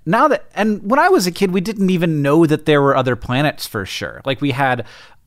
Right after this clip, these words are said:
some inkling that we had seen other planets around other stars. Of course, we assumed that there probably would be, but we didn't have that data. And now we know that, like, pretty much every solar system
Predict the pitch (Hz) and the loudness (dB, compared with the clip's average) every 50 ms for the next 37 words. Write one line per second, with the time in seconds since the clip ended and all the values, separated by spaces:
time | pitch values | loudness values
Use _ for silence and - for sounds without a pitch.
0 | _ - - - - 185 180 175 175 175 170 - 160 160 156 147 156 156 156 151 | _ -10 -6 -2 0 2 2 4 2 2 0 0 0 -2 0 0 2 2 2 2
1 | 147 143 143 135 - - 120 139 139 139 143 131 147 139 127 - - - 147 151 | 2 0 -2 -4 -4 -4 -4 -2 -2 -2 -2 0 0 -2 -2 -4 -6 -4 -2 0
2 | 147 143 147 135 131 131 131 127 - 139 131 131 127 - 127 120 123 120 117 110 | 0 0 2 2 2 2 0 0 -2 -2 -2 -2 -2 -4 -2 -2 0 0 0 -2
3 | 117 107 - - - 120 117 113 113 113 107 98 - - - - - - - _ | -4 -6 -4 0 2 2 4 4 2 0 -2 -4 -8 -14 -16 -20 -20 -20 -10 _
4 | - 175 175 - 202 196 180 - 180 175 160 147 - - - 175 170 165 156 143 | -6 -6 -2 0 0 0 0 0 0 0 0 0 0 0 2 2 2 4 2 2
5 | 147 139 - 139 131 - 143 135 131 131 120 123 127 120 120 131 123 110 123 120 | 0 0 0 -2 -2 0 0 -2 -2 -2 -4 -4 -2 -2 -2 -2 -2 -2 -4 -4
6 | 110 123 127 131 123 143 156 - 147 127 107 110 113 123 139 127 127 117 113 110 | -4 -4 -6 -6 -6 -6 -6 -6 -6 -8 -4 -2 -2 -2 0 0 0 -2 -2 -2
7 | 107 123 131 120 110 101 95 - - - - - - - 131 135 135 160 202 220 | -4 -4 -2 -2 -2 -4 -6 -8 -12 -20 -20 -18 -10 -6 -4 -2 0 2 2 2
8 | 185 156 139 127 123 117 120 113 - - 117 113 101 - - _ - - 190 196 | 2 2 0 0 0 0 -2 -2 -2 -4 -4 -4 -6 -8 -16 _ -6 -2 0 2
9 | 202 185 156 147 147 - - 135 131 113 123 123 110 - 135 123 110 117 113 - | 2 4 4 4 2 2 2 0 0 0 -2 -4 -2 -2 -2 -2 0 -2 -4 -4
10 | - 113 - - 117 107 101 98 | -6 -8 -6 -6 -6 -6 -6 -6